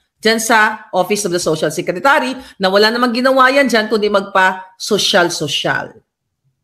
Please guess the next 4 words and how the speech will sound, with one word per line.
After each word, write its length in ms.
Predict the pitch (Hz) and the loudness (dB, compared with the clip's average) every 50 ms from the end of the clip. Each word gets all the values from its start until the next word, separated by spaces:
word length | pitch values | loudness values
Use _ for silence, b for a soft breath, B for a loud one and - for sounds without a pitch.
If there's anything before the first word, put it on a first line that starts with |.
| _ _ _ _ _ _ _ _ _ _ _ _ _ _ _ _ _ | _ _ _ _ _ _ _ _ _ _ _ _ _ _ _ _ _
Okay? 480 | - 151 143 165 175 180 208 240 254 - | -12 -10 -4 0 0 2 2 0 -2 0
Yes, 240 | - 269 294 285 - | 2 2 2 2 0
naka-YouTube 560 | 320 - 294 285 302 294 294 311 277 226 220 | 0 2 4 4 4 2 2 2 0 2 2
tayo. 560 | 262 240 226 196 190 165 151 143 139 - - | 2 4 4 4 4 2 0 -2 -4 -8 -16